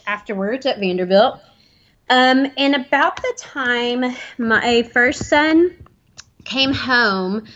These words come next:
um, I started looking into other things where I could still be in the world of science but have a more flexible career. And that's when I got into teaching. I started teaching at the college level, um,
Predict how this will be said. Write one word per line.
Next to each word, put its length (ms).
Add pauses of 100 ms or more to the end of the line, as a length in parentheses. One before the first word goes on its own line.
(400)
um, 540 (760)
I 80
started 460
looking 440
into 880 (440)
other 260
things 460
where 80
I 60
could 180
still 800
be 420
in 360
the 100
world 260
of 80
science 560
but 140
have 360
a 60
more 180
flexible 600
career. 580 (400)
And 100
that's 220
when 100
I 100
got 180
into 160
teaching. 560
I 60
started 360
teaching 380
at 80
the 80
college 440
level, 520 (840)
um, 560